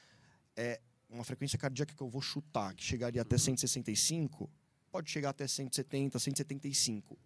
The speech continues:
Speaker 1: E
Speaker 2: Caramba.
Speaker 1: essa, essa sensação, tá? É,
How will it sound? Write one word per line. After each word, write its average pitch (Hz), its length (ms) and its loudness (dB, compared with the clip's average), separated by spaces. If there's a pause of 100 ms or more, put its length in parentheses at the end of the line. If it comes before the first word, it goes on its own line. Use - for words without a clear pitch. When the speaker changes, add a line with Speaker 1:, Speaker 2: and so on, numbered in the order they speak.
Speaker 1:
E 127 280 -4
Speaker 2:
Caramba. 156 140 8
Speaker 1:
essa, - 600 4
essa 170 360 6
sensação, 151 1040 6 (560)
tá? 120 300 -4 (220)
É, 117 400 -2